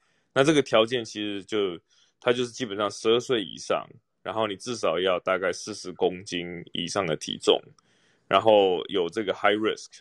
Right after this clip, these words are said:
就是高风险的这些因素。那他因素就把它说是，比如说老年六十五岁，或者是肥胖，比如B M I大于二十五，然后或者是怀孕的，然后或者是有慢性肾脏病、糖尿病，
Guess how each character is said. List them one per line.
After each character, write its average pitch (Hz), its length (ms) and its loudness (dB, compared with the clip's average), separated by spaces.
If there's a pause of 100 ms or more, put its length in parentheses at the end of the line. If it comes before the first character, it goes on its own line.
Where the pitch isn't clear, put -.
(160)
就 104 80 -10
是 101 80 -4
高 113 160 0
风 113 220 -4
险 85 160 -6
的 78 100 -10
这 92 200 -4
些 92 120 -6
因 87 240 -10
素。 - 300 -4
那 113 120 2
他 120 140 6
因 117 160 2
素 113 160 0
就 101 120 2
把 80 200 0
它 85 120 0
说 95 260 -2
是， 90 160 -6
比 82 140 -10
如 90 60 -4
说 90 240 -4 (380)
老 85 280 2
年 76 340 -10
六 107 160 0
十 92 100 -12
五 73 160 -10
岁， - 380 -2
或 104 160 0
者 98 120 0
是 92 220 -4
肥 78 200 -8
胖， 85 200 2 (420)
比 95 80 -4
如 95 60 -2
B 101 200 -2
M 90 100 -6
I 92 140 0
大 92 240 0
于 87 100 -4
二 90 140 0
十 87 180 -10
五， 60 260 -10 (400)
然 87 80 0
后 - 20 0
或 104 120 4
者 95 60 4
是 95 120 0
怀 - 260 2
孕 101 240 0
的， - 160 -2 (540)
然 - 100 2
后 90 60 2
或 104 100 4
者 98 100 4
是 98 120 0
有 85 100 4
慢 92 220 2
性 90 280 -4
肾 95 240 -4
脏 87 220 0
病、 85 180 -4 (220)
糖 90 140 -4
尿 98 180 -2
病， 82 400 -4